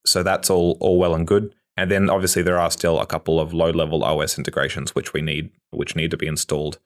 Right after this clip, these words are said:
uh, file system connections, uh, uh,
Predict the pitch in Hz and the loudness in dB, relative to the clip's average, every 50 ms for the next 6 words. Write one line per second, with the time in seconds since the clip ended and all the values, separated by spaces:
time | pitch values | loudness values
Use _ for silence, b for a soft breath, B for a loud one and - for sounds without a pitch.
0 | _ _ _ _ - 76 80 78 - - - 90 90 85 80 76 - 80 78 - | _ _ _ _ -2 0 0 0 0 0 2 2 4 4 2 0 -2 -4 -4 -4
1 | - 78 71 - - 80 76 - - - 76 76 73 - - - - - _ _ | -6 -8 -8 -4 -4 -4 -4 -4 -6 -6 -6 -8 -6 -6 -6 -6 -8 -12 _ _
2 | _ _ _ _ _ - - 73 71 71 73 71 71 - - _ - - - - | _ _ _ _ _ -6 -4 -2 0 0 0 0 -2 -2 -4 _ -14 -16 -6 -4
3 | - | -4